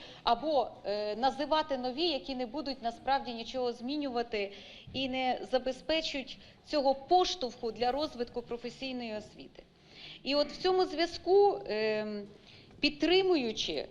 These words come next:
ідеї цього законопроекту, які були представлені міністром освіти і науки, е, я б хотіла у, в зв'язку з коротким часом свого виступу,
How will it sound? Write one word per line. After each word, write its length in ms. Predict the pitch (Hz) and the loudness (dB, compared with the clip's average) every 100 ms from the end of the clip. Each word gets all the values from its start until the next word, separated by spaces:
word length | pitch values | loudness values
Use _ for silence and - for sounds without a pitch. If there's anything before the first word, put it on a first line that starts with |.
| - | -4
ідеї 580 | 240 214 320 330 247 202 | -4 0 2 2 0 -4
цього 340 | - 285 254 | -4 -2 -2
законопроекту, 800 | 240 233 240 240 254 285 285 220 | -2 -4 -4 -2 2 2 2 -4
які 200 | 214 254 | -4 -8
були 200 | 240 247 | -6 -6
представлені 800 | 247 240 - 254 247 208 196 202 | -4 -6 0 2 2 -2 -8 -6
міністром 540 | 226 247 247 247 214 | -6 -6 -6 -8 -8
освіти 420 | 220 214 220 226 | -12 -12 -10 -8
і 60 | 220 | -6
науки, 440 | 240 294 370 247 | -4 -2 -2 -2
е, 120 | 175 - - - - 214 | -4 -6 -16 -16 -8 -6
я 260 | 220 262 330 | -2 2 2
б 40 | 320 | 0
хотіла 340 | 277 302 285 | -8 -4 -2
у, 400 | - - 247 247 | -2 -4 -6 -8
в 140 | - 202 | -10 -12
зв'язку 460 | 240 262 - 302 | -6 -6 -6 -10
з 120 | - - | -10 -4
коротким 520 | 269 262 247 254 233 | 0 0 -2 -8 -4
часом 460 | - 359 370 247 | 0 0 0 -6
свого 400 | 220 220 233 220 | -8 -6 -2 -2
виступу, 640 | 208 311 359 302 294 240 | -2 -2 -4 -6 -6 -4